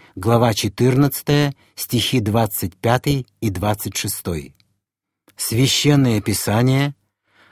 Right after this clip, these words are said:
обращенное к иудеям и иноверцам. Второй Нефий, глава двадцать девятая,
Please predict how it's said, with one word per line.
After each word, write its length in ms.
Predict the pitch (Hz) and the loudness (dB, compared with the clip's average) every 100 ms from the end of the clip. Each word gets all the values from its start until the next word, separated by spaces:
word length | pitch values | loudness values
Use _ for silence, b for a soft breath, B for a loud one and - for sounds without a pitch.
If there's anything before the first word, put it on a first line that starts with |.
| b | b
обращенное 960 | 123 127 117 - 147 139 123 113 98 | 0 2 0 2 4 4 4 2 -2
к 180 | - - | -4 0
иудеям 840 | 139 117 110 107 127 143 156 147 _ _ _ _ | 2 2 0 0 2 2 0 -4 _ _ _ _
и 260 | 170 180 131 | 0 2 2
иноверцам. 760 | 113 101 104 123 - - 131 - _ _ - | 2 2 0 -2 -2 -4 -6 -6 _ _ -12
Второй 400 | - 131 123 110 | 0 2 4 4
Нефий, 580 | 104 123 127 151 143 - b | 2 0 0 -2 -4 -8 b
глава 380 | 85 120 131 127 | -2 2 4 4
двадцать 400 | 104 110 - 90 | 2 -4 -4 -8
девятая, 600 | 90 90 131 - 127 120 | -6 0 0 0 -4 -6